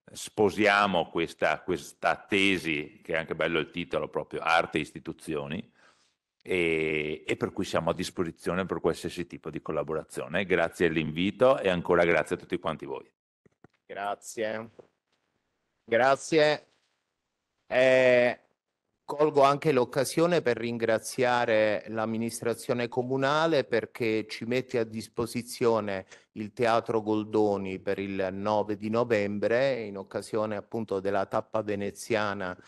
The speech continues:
Speaker 2: del, eh, viaggio con la Banca d'Italia, e quindi in quell'occasione,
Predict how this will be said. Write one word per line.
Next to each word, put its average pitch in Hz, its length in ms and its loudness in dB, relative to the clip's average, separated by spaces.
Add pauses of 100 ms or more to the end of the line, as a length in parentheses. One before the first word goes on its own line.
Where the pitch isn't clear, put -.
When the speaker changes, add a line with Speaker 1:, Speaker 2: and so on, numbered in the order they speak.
(340)
Speaker 2:
del, 90 340 -8
eh, 80 1080 -8
viaggio 101 600 -8
con 104 140 -2
la 101 140 0
Banca 110 320 -2
d'Italia, 117 720 -2
e 110 160 -8
quindi 113 320 -4
in 110 100 -6
quell'occasione, 120 1160 -2